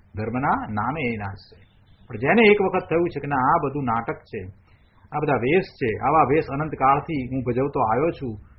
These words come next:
બસ હવે મારે કોઈ વેશ જોઈતા નથી, હવે કોઈ આવા ભાવ પણ જોઈતા નથી, આવી કોઈ પર્યાય મારે જોઈતી નથી. હું ભગવાન આત્મા શુદ્ધ ત્રિકાળ જ્ઞાયક છું, તો એ જ ભાવે રહીશ અને જે પરિણમન થશે, શુદ્ધ નિર્મળ પરિણમન થશે, એ શુદ્ધ પર્યાય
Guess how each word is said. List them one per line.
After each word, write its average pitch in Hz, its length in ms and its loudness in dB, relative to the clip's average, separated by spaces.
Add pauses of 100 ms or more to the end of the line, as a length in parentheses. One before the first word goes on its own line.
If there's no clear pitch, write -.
(240)
બસ 127 120 -4 (240)
હવે 156 120 4
મારે 147 280 4
કોઈ 147 160 2
વેશ 139 320 -2
જોઈતા 123 280 -2
નથી, 139 240 -6
હવે 147 360 -2
કોઈ 151 220 -2
આવા 131 240 4
ભાવ 107 340 2
પણ 139 120 -2
જોઈતા 123 320 -6
નથી, 131 220 -8 (800)
આવી 139 200 2
કોઈ 143 220 0
પર્યાય 127 260 0
મારે 127 280 2
જોઈતી 110 320 -6
નથી. 95 300 -12
હું 143 300 -10
ભગવાન 143 320 2
આત્મા 135 320 0
શુદ્ધ 135 340 -6
ત્રિકાળ 135 380 0
જ્ઞાયક 123 420 -4
છું, 165 180 -12 (680)
તો 151 120 -4
એ 214 140 10
જ 202 100 2
ભાવે 143 320 6
રહીશ 139 280 0
અને 139 140 -6
જે 196 160 6
પરિણમન 156 400 -2
થશે, 127 380 -6
શુદ્ધ 139 280 -8
નિર્મળ 131 320 -4
પરિણમન 127 400 -6
થશે, 107 320 -16 (380)
એ 185 40 -4
શુદ્ધ 135 320 -8
પર્યાય 120 300 -4